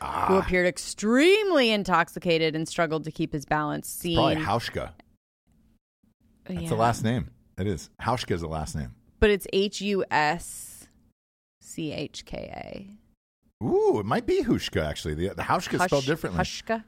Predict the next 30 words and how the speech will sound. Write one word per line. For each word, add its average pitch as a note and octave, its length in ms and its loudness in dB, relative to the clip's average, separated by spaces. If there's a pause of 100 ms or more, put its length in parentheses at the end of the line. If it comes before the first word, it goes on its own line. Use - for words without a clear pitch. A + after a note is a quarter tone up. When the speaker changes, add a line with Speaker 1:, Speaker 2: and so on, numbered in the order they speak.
Speaker 2:
I F3+ 60 -6
was A#2+ 120 0
wrong. F#3+ 260 -2 (260)
Speaker 1:
Um, F#3+ 520 4 (220)
who G3 80 2
had F#3+ 140 4
difficulty F3+ 500 -2
answering F3 380 -2
the D#3+ 80 -2
cops' - 280 -4
questions D#4+ 460 4
and A#3 100 4
had F3+ 160 2
abrasions G#3 720 4
on G#3+ 140 4
his G3 180 -2
face, E3 380 0
one G3 300 2
eye G#3+ 180 6
that F#3 140 0
was F3+ 120 0
swollen E3+ 480 -2
nearly E3 360 2
shut, D3 480 2
Speaker 2:
Mm. F#2 600 -2
Speaker 1:
uh, D#3 300 4
blood F#3 460 4
on F3 160 2
his D#3 120 -2
shirt. D#3 680 0